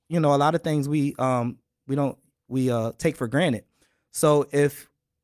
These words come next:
you can wake up in the morning, if you can, um,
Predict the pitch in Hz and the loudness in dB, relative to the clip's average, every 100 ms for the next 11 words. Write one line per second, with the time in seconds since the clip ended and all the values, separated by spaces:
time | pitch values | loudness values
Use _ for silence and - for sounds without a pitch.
0 | _ 135 190 196 170 160 170 170 180 185 | _ -2 0 0 2 2 0 0 -2 0
1 | 180 180 180 185 180 127 127 139 170 165 | 0 2 2 0 0 -2 -2 -4 -2 -2
2 | 147 151 131 131 120 117 | -2 -2 0 0 0 -4